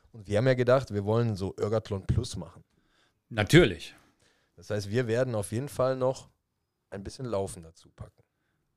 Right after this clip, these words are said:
Speaker 2: Äh, was?
Speaker 1: Ja, genau.
Speaker 2: Ja, schön.
Speaker 1: Geil, oder?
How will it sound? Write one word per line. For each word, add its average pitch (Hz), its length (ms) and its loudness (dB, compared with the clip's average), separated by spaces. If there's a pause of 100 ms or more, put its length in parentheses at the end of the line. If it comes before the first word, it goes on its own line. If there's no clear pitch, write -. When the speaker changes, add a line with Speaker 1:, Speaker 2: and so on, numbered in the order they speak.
(960)
Speaker 2:
Äh, 92 140 -2
was? 165 260 0 (440)
Speaker 1:
Ja, 117 380 0 (160)
genau. 117 420 -6 (1400)
Speaker 2:
Ja, 104 160 0
schön. 160 380 2 (880)
Speaker 1:
Geil, 95 280 -2
oder? 151 260 -2